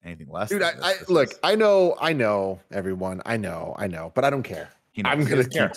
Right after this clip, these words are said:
Speaker 1: He doesn't
Speaker 2: talking
Speaker 1: care.
Speaker 2: about it.
Speaker 1: You guys don't know what he, he fucking knows. He knows. He doesn't
Speaker 2: There,
Speaker 1: care.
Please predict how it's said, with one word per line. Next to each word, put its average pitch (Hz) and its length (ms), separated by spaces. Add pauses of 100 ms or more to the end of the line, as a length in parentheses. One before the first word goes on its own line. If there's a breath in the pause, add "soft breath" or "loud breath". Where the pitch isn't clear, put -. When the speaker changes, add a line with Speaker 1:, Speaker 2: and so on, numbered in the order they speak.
Speaker 1:
He - 60
doesn't 175 140
Speaker 2:
talking 156 140
Speaker 1:
care. - 140
Speaker 2:
about 233 120
it. - 100
Speaker 1:
You 226 60
guys 208 220
don't 214 160
know 202 80
what 190 100
he, 190 60
he 190 180
fucking 190 240
knows. 185 240
He 139 160
knows. 127 320
He 117 100
doesn't 220 180
Speaker 2:
There, 71 100
Speaker 1:
care. - 80